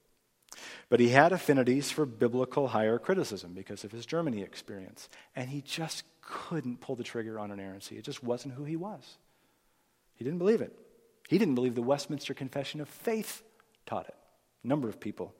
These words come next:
have argued that over the years. He was a man of deep integrity, and he had broad working relationships. He had friendships. He knew the Princeton guys. He knew the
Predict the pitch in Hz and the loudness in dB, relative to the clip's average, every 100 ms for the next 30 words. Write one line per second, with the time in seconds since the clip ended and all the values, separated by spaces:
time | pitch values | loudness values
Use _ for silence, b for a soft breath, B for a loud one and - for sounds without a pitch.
0 | _ 104 95 95 95 95 90 90 92 90 | _ -6 -4 -4 -4 -4 -4 -8 -10 -10
1 | - - B B B B B B B B | -16 -20 B B B B B B B B
2 | B _ _ _ _ _ - 139 147 151 | B _ _ _ _ _ 0 4 6 8
3 | 143 151 156 123 131 - 143 151 156 123 | 8 8 4 4 4 6 4 6 6 6
4 | 95 90 - 131 156 143 107 123 131 143 | 0 -4 0 4 6 4 2 4 6 8
5 | 151 147 139 127 127 135 117 110 104 104 | 6 2 -6 -4 -2 -2 0 -2 -2 -6
6 | 92 82 - 127 120 143 - 131 113 - | -10 -12 -10 -8 -4 -6 -2 -2 -2 -4
7 | - - 131 123 131 143 139 - 123 - | -10 -6 -2 0 0 0 -2 -4 -4 -6
8 | 110 98 90 85 - - 120 127 143 131 | -12 -10 -10 -10 -12 -6 -2 0 0 0
9 | 117 | -4